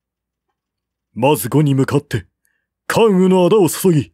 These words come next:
転じておごれる義を一撃に打たんと思うが、なんじゃらの意見はいかに？」と、祝儀に諮った。人々の目は輝いた。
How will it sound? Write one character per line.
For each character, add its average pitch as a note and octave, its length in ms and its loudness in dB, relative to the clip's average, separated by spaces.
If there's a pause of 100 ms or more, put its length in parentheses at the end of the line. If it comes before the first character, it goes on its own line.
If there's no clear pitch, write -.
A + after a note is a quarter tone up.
(640)
転 A2 240 -6
じ B2 140 -8
て C3 240 -2
お B2+ 140 -2
ご D3+ 100 0
れ D3+ 100 2
る D3+ 120 2
義 C3+ 240 -2
を A2+ 100 -6 (340)
一 D#3 300 -4
撃 G#3 220 0
に G#3 100 2
打 F#3 140 0
た A#3+ 160 0
ん G#3 40 -2
と D3 120 0
思 F3 180 2
う - 20 0
が、 C3 200 -2 (720)
な A#2+ 260 -2
ん C3+ 60 -2
じ A#2+ 100 -2
ゃ - 20 -2
ら A#2+ 80 -2
の A#2+ 120 -2
意 C3+ 80 -4
見 C#3 220 -2
は C3+ 100 2
い C3+ 100 -2
か - 160 -2
に？」 A#2 180 -8 (1080)
と、 G2 300 -12 (440)
祝 E3 440 -2
儀 A2 140 -6
に G#2 180 -6
諮 G2+ 220 -8
っ - 140 -12
た。 - 160 -20 (2000)
人 - 380 -6
々 A#2 320 -6
の B2 120 -2
目 B2 160 -4
は C3+ 160 0
輝 C#3 440 -2
い C3 80 -4
た。 - 240 -20